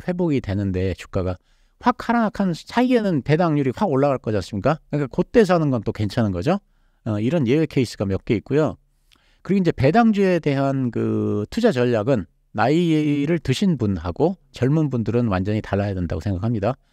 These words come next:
어, 저같이 이제 나이가 좀 있는 사람들은 미래의 주가 상승이 중요하지 않고 지금 당장 배당금이 많이 나오는 것이 중요하니까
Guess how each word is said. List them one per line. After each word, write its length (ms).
어, 100
저같이 360
이제 100
나이가 260
좀 200
있는 220
사람들은 540
미래의 480
주가 340
상승이 520
중요하지 380
않고 360
지금 260
당장 520
배당금이 680
많이 260
나오는 260
것이 240
중요하니까 680